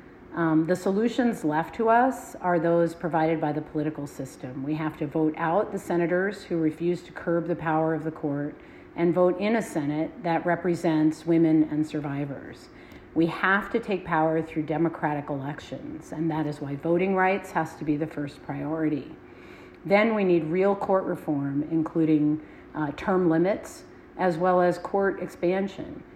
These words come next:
in both the Supreme Court and lower courts. We, as a society, need to stop worshiping the courts, um, and that might be another <laughs> episode. Um,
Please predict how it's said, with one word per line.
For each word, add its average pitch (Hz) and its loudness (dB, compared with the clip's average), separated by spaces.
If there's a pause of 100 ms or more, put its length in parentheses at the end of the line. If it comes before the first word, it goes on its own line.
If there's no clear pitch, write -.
(140)
in 175 4
both 170 2
the 165 0
Supreme 190 -2
Court 175 2
and 170 2
lower 165 2
courts. - -12 (340)
We, 214 -2 (240)
as 254 6
a 277 6
society, 185 4
need 165 6
to 170 0
stop 165 2
worshiping 165 2
the 139 0
courts, - -8
um, 151 -2
and 160 0
that 165 0
might 160 -2
be 151 0
another 151 2
<laughs> - -6
episode. 254 2 (420)
Um, 156 4